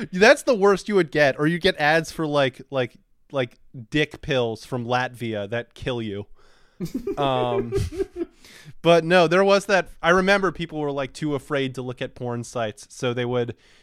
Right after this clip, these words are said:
Speaker 1: they would, uh, <laughs> search, like, like, girl with boobs on the YouTube search bar
Speaker 2: Oh, yeah.
Speaker 1: and, you know, try and circumvent that.
Speaker 2: Now it's, yeah, but now
Speaker 1: <sighs>
Speaker 2: it's, you know,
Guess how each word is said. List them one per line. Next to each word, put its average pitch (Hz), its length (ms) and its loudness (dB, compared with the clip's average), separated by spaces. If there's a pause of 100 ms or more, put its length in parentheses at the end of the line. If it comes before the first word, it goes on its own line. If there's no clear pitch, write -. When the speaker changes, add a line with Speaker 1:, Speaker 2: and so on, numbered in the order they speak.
(160)
Speaker 1:
they 139 140 0
would, 139 180 -2
uh, 135 300 -4 (360)
<laughs> - 380 -20
search, - 400 -4
like, 139 400 -2
like, 135 400 -6
girl 147 400 2
with 131 200 -2
boobs 123 600 -6
on 127 160 -6
the 120 220 -6
YouTube 120 300 -10
search - 400 -10
bar 98 360 -4
Speaker 2:
Oh, 165 120 -8
yeah. 107 180 -6
Speaker 1:
and, 110 220 -12
you 123 120 -12
know, 113 120 -8
try 131 220 -6
and 123 140 -8
circumvent 117 640 -6
that. 101 260 -8 (360)
Speaker 2:
Now 175 220 -2
it's, 190 140 -4
yeah, 185 260 -6
but 220 120 0
now 190 180 -2
Speaker 1:
<sighs> - 0 -
Speaker 2:
it's, - 180 -10
you 143 120 -8
know, 127 220 -10